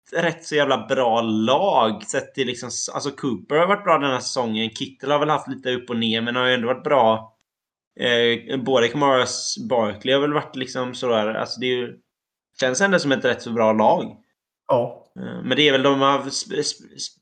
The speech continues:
Speaker 1: varit lite spridda skurar där då, med att de inte tar bra poäng samtidigt då, kanske.
Speaker 2: Ja, exakt. Så är det ju.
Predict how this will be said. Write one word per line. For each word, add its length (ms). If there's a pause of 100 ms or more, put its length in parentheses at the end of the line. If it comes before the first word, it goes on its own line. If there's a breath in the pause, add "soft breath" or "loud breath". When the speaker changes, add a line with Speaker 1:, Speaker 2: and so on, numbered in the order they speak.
Speaker 1:
varit 180
lite 240
spridda 400
skurar 460
där 160
då, 240
med 380 (440)
att 120
de 120
inte 180
tar 160
bra 240
poäng 200
samtidigt 500
då, 100
kanske. 260 (480)
Speaker 2:
Ja, 160
exakt. 360
Så 240
är 80
det 60
ju. 120